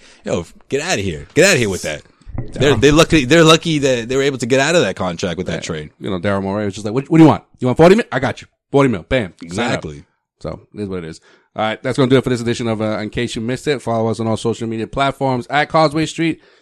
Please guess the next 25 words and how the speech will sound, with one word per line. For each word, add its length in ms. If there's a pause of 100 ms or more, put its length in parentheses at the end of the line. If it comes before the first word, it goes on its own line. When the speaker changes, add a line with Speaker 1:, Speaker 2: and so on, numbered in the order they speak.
Speaker 2:
Hit 100
up 80
causewaystreet 560
dot 240
com 380
for 160
all 40 (140)
Speaker 1:
Woo! 60
Speaker 2:
your 140 (340)
Celtics 320
playoffs, 580 (260)
rumors, 380
news, 420
and 140
opinions. 720 (580)
And, 140
uh, 160
real 140
quick, 180
uh, 60
R 300
I 40
P 240
to, 260
uh, 280